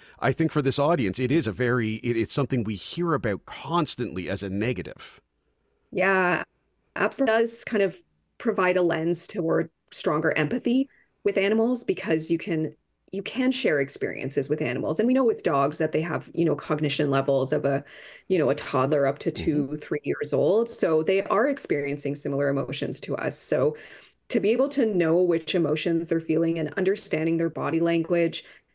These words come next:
Speaker 2: you know, there is a way to, to create that empathy through kind of anthropomorphizing in a very, you know, responsible way. If you are someone who understands body language and understands, you know, how,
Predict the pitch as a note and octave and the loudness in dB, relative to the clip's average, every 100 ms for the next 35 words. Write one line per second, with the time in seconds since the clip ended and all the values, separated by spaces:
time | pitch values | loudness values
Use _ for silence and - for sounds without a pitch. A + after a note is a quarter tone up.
0 | _ F#3+ F#3+ F#3+ - - G3+ - G3+ C#4+ | _ 0 2 2 0 0 2 2 2 2
1 | A3 B2+ C3+ D3+ - D3+ D3+ C3 - _ | 2 2 0 -2 -4 -2 -2 -4 -6 _
2 | - F3 C#3 - _ _ _ _ - - | -2 -2 -2 -10 _ _ _ _ -10 0
3 | F#3 E3 F#3 - D#3+ - D3+ D3 D#3 B2+ | 2 4 2 2 0 0 -2 -2 -2 -2
4 | C3+ - - D#3+ D#3 D#3 C#3 - D3+ C#3 | -4 -4 0 4 4 2 -2 -4 -2 0
5 | D3 D3 E3 D#3 C#3 C#3 C#3+ C#3 C#3+ D3 | 0 0 -2 0 0 0 -2 0 2 2
6 | - D#3 - F#3 E3 D#3+ D#3 D3 D3+ - | 2 2 2 2 4 4 2 0 -4 -20
7 | - _ G3+ E3+ D3 E3 - D3 D3 - | -20 _ 0 2 2 0 0 0 0 0
8 | C#3+ D3 D#3 C3+ D3 D3+ D#3+ D#3 C3+ - | 2 2 2 2 0 0 0 0 -2 -4
9 | E3 F3+ F3+ E3 D3 E3 E3+ C3 A#2 D3 | 0 0 0 -2 -2 0 0 0 0 -2
10 | C#3 - G#3+ G3 - E3 D#3 D3+ D3 D3+ | -2 2 2 2 2 0 0 0 0 0
11 | D3 C3 C3+ D3+ - F#3 G3 F3 E3 - | 0 0 -2 -4 -2 2 4 2 0 -2
12 | E3+ C#3+ D3+ D3+ C3+ - D3+ | 0 0 -2 -2 0 0 0